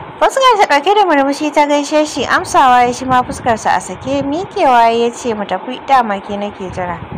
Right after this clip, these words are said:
Da sauri ta kalle shi cikin yanayin da ke nuna ni kake nema ko su ɓatar baki. Fahimtar hakan da ya ne ya sa shi cewa, "I, ke nake jira, hakan dai nake nufi."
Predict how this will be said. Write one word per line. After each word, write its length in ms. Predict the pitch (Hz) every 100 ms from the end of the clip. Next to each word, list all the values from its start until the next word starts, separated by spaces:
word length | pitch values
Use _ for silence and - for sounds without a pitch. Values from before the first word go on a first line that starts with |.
| - - - -
Da 100 | 196
sauri 320 | 277 381 427
ta 80 | 466 453
kalle 280 | 339 294 294
shi 160 | -
cikin 160 | 302 302 320
yanayin 300 | 302 285 262
da 100 | 208
ke 220 | 208 214 214
nuna 380 | 247 247 208 190
ni 120 | 214
kake 340 | 269 277 262 214
nema 380 | 208 208 208 214 - - - - - -
ko 120 | 262
su 140 | 320 349
ɓatar 360 | - 247 233
baki. 420 | 202 180 185 208 190 - - - -
Fahimtar 560 | 226 277 494 453 349 359
hakan 200 | 349 247
da 60 |
ya 140 | 254 277
ne 120 | 254
ya 60 | 247
sa 220 | 254 226
shi 200 | - 240
cewa, 140 | 220
"I, 200 | 196 277 294
ke 160 | 339
nake 320 | 392 440 381 247
jira, 400 | 262 226 233 302
hakan 260 | 311 220
dai 140 | 220 269
nake 300 | 302 302 226
nufi." 300 | 202 208